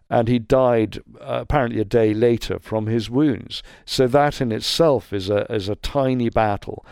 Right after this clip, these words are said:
but so evocative of the tensions and the horrors that were inflicted at the time. And the name of that pilot was Robert Zabel,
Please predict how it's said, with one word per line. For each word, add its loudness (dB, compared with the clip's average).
but 4
so 4
evocative -2
of -6
the -4
tensions -6
and -10
the 0
horrors 0
that -4
were -4
inflicted -4
at -6
the -10
time. -2
And 0
the -4
name 4
of 0
that 0
pilot -2
was -2
Robert -2
Zabel, -2